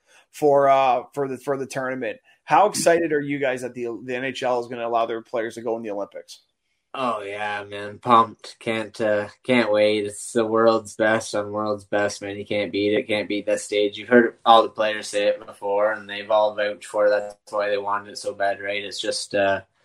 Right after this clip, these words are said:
Speaker 2: one of those experiences, obviously, that only, only comes every so often, and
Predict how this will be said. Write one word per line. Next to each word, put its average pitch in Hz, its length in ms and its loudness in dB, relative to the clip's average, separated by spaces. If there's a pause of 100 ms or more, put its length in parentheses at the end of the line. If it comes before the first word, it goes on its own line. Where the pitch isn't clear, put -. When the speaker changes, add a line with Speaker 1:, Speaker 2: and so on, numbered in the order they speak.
(300)
Speaker 2:
one 113 120 0
of 113 80 4
those 104 100 -4
experiences, 110 760 0
obviously, 104 520 2
that 101 120 4
only, 101 280 -2
only 101 200 -2
comes 101 500 -4
every 98 240 0
so 98 200 -2
often, 104 580 4
and 95 360 -10